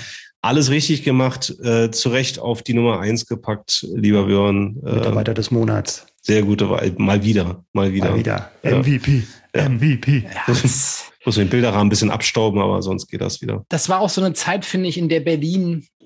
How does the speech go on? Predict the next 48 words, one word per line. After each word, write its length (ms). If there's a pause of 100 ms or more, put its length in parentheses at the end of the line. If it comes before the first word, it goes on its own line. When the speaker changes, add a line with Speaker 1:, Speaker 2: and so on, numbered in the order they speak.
(240)
Speaker 3:
unser 280
Ze-, 220
unser, 540
äh, 120
Alter 400
war 120
ja 140
so, 120
dass 220
man, 160
ne, 180
Studium, 520
man 100
ist, 320
man 120
ist 120
feiern 340
gegangen. 320
Und 160
es 200
war 80
aber 180
auch 140
eine 160
Zeit, 240
in 100
der 120
die 100
Stadt 280
anfing, 480
mehr 220
zu 200
pulsieren. 640
Und 160
das 240
war 220
einfach 340
der 180
Beat, 280
der 120
diese 260
Zeit 280
unterlegt 600
hat, 100
finde 300
ich. 320
Speaker 2:
Mhm. 140
Speaker 1:
Mhm. 360